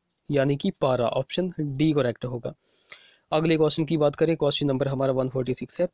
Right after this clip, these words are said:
pitch is a sensation which depends upon, तो सूर एक संवेदना है जो आधारित है, तो ये आधारित है फ्रीक्वेंसी पर, ऑप्शन ए यहाँ पर करेक्ट होगा, आवृत्ति पर यह आधारित है। अगले क्वेश्चन की बात करें, the image formed on the retina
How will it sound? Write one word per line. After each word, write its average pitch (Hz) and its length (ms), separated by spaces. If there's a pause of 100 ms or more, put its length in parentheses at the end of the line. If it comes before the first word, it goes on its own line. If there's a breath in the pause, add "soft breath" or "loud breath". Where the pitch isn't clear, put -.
pitch 185 260
is 170 160
a 175 120
sensation 156 500
which 170 280
depends 160 400 (100)
upon, 127 380 (640 soft breath)
तो 156 80
सूर 180 320
एक 156 220
संवेदना 143 440
है 156 120
जो 160 120
आधारित 139 520
है, 156 140 (580 soft breath)
तो 139 120
ये 156 240
आधारित 139 460
है 170 80
फ्रीक्वेंसी 151 580
पर, 139 120
ऑप्शन 165 480 (400)
ए 175 40
यहाँ 156 260
पर 151 120
करेक्ट 147 320
होगा, 147 260 (120)
आवृत्ति 151 540
पर 156 140
यह 143 180
आधारित 131 540
है। 127 220 (600 loud breath)
अगले 160 240
क्वेश्चन 160 260
की 160 100
बात 147 200
करें, 165 180
the 151 140 (160)
image 147 400 (560)
formed 165 320
on 156 240
the 190 120 (340)
retina 151 580